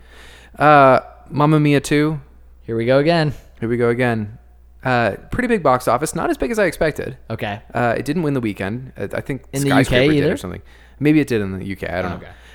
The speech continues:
Speaker 1: know. Um, I, I watched Mamma Mia last week. Like, I saw, I saw the stage show and it was very good.
Speaker 2: Okay.
Speaker 1: And I watched the movie. I'd never seen the movie. The movie is not good.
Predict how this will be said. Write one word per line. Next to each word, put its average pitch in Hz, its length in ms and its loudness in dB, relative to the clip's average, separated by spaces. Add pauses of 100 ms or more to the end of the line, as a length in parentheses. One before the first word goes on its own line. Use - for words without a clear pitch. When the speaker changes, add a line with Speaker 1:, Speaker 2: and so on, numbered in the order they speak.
(160)
Speaker 1:
know. 135 80 4 (140)
Um, 120 140 0 (1200)
I, - 500 -14 (160)
I 175 100 8
watched 208 480 6
Mamma 185 220 6
Mia 160 180 4
last 127 260 4
week. 110 180 0
Like, 127 140 4
I 147 60 4
saw, 214 260 4
I 156 100 2
saw 226 180 4
the 214 60 0
stage 127 280 0
show 107 220 2
and 110 100 2
it 101 60 -4
was 110 120 -4
very 107 180 4
good. 90 300 -8 (180)
Speaker 2:
Okay. 92 140 -6
Speaker 1:
And - 80 -2
I 135 80 6
watched 160 220 6
the 202 80 4
movie. 143 560 4
I'd 120 160 0
never 131 160 0
seen 123 180 0
the 110 60 0
movie. 95 420 -2 (840)
The 117 80 -4
movie 127 220 2
is 95 140 -4
not - 320 -16
good. - 200 -20